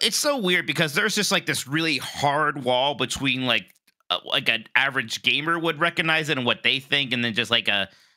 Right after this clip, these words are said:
Joe off the street doesn't really play video games, and they're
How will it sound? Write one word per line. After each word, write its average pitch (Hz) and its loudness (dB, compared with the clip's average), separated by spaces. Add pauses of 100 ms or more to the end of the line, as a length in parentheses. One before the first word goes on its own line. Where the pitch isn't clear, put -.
(320)
Joe 123 2
off 117 0
the 113 -2
street 113 0
doesn't 98 0
really 104 0
play 107 -2
video 98 -2
games, 95 -2
and 92 -6
they're 107 0